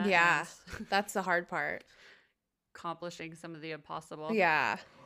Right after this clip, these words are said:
Speaker 2: She, which I know it's the case for you too, but she was like, "Yeah, I have a bull going here, and I found out today, and I have a vet coming on Thursday." It's like, "How?"
Speaker 1: <laughs>
Speaker 2: No. Like,
Speaker 1: So if you find a good
Speaker 2: how?
Speaker 1: vet, you need to keep them forever.
Speaker 2: Anyways,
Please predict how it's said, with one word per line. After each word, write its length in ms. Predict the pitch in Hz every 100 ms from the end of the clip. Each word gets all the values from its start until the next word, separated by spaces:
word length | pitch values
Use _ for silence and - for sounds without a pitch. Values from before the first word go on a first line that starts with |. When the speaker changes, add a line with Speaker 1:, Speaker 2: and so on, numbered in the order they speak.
| -
Speaker 2:
She, 520 | - - 208 202 196
which 200 | 208 202
I 80 | 196
know 180 | 190 196
it's 140 | 196
the 60 | 185
case 280 | 190 175 175
for 100 | 170
you 200 | 165 175
too, 240 | - 180
but 180 | 160 -
she 180 | - 170
was 160 | 170 170
like, 200 | 160 208
"Yeah, 140 | 269
I 100 | 269
have 200 | 254 254
a 40 | 247
bull 300 | 226 214 214
going 380 | 208 196 196 202
here, 580 | 214 196 185 180 180 - _ _ _ -
and 80 | 190
I 60 |
found 240 | 190 202 202
out 140 | 196
today, 420 | 196 196 190 185
and 100 | 180
I 40 | 185
have 120 | 175
a 40 |
vet 200 | 175 180
coming 260 | 185 180 170
on 140 | 165
Thursday." 560 | 170 165 165 151 156 156
It's 100 | _
like, 120 | 214
"How?" 220 | - 285 - _
Speaker 1:
<laughs> 120 | _
Speaker 2:
No. 480 | 320 320 - - - - 571 - _ _ _ -
Like, 340 | 277 269 - - - 277
Speaker 1:
So 160 | 214 -
if 320 | - 98 262
you 140 | 277 330
find 320 | 285 240 285
a 60 |
good 240 | 262 233 226
Speaker 2:
how? 60 |
Speaker 1:
vet, 280 | 180 180 208
you 120 | 202
need 160 | 208 196
to 40 | 208
keep 260 | - 175
them 160 | 170 170
forever. 600 | 175 - 156 151 156 185 _ _
Speaker 2:
Anyways, 1000 | 269 269 233 185 175 180 202 226 - -